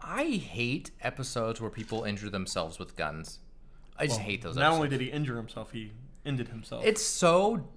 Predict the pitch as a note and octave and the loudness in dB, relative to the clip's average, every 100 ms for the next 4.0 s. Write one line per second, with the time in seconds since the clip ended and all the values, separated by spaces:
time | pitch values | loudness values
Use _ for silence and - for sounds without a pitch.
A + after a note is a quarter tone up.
0 | - - F3 A#3 D#4+ D#4+ D#4+ C#4+ C4+ - | -18 -4 2 4 4 2 2 2 2 4
1 | D#3+ C3 C3 G#2+ G2 - C#2+ C#2 - - | 8 8 8 4 2 0 -2 -2 -6 -6
2 | - F#2+ E2+ D2 C2+ - B2+ C3 A3+ A3 | -6 -2 0 0 0 -4 -6 0 2 2
3 | - D3 B2 A2+ G2+ E2+ D2 - - | 4 6 6 6 4 2 -4 -8 -10